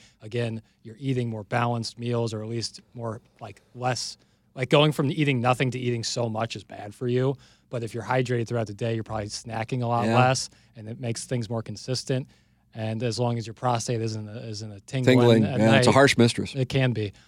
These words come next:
Speaker 1: Um, I feel like hydration is a huge factor in that.
Speaker 2: Um, I, I, I just, it, I, so, like, last night we had a birthday cake left over from our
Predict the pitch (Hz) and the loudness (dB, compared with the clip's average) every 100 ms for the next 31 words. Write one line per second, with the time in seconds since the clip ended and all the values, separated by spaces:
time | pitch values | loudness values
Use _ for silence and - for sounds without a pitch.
0 | _ 120 113 110 107 110 - - 107 131 | _ -6 -2 -2 -4 -8 -12 -10 0 2
1 | 113 117 110 110 110 - 104 98 98 - | 2 0 -4 -2 -4 -6 -12 -14 -14 -10
2 | 117 107 - 104 - - 95 98 92 - | -8 -8 -10 -14 -14 -16 -16 -18 -20 -20
3 | _ _ _ _ _ - 101 101 101 101 | _ _ _ _ _ 2 4 6 6 6
4 | 101 98 95 98 113 104 101 98 101 95 | 4 2 0 0 2 0 0 0 0 -2
5 | 104 95 95 98 104 95 101 98 95 90 | -2 0 -2 0 0 2 2 2 2 2
6 | 95 90 85 98 - 87 90 98 92 - | 0 -2 -2 -4 -4 -4 -6 -6 -6 -4
7 | 92 87 87 82 87 90 90 90 - - | -4 -2 -4 -4 -4 -4 -6 -10 -18 -20
8 | - | -20